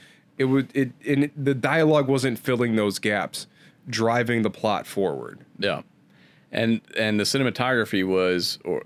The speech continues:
Speaker 2: or the, uh,
Speaker 1: It was almost distracting.
Speaker 2: Well, the, the choice to
Speaker 1: Well,
Speaker 2: go
Speaker 1: let's talk about the king's calligra-, calligraphy in his poems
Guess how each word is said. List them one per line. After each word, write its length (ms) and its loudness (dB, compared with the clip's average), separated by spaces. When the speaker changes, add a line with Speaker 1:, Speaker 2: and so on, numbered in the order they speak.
Speaker 2:
or 220 0
the, 260 0
uh, 120 2
Speaker 1:
It 40 4
was 100 4
almost 480 2
distracting. 600 -2
Speaker 2:
Well, 200 2
the, 340 -4
the 100 0
choice 420 0
to 100 0
Speaker 1:
Well, 60 2
Speaker 2:
go 80 6
Speaker 1:
let's 140 6
talk 140 4
about 160 4
the 80 2
king's 380 2
calligra-, 600 0
calligraphy 600 2
in 80 2
his 100 0
poems 640 0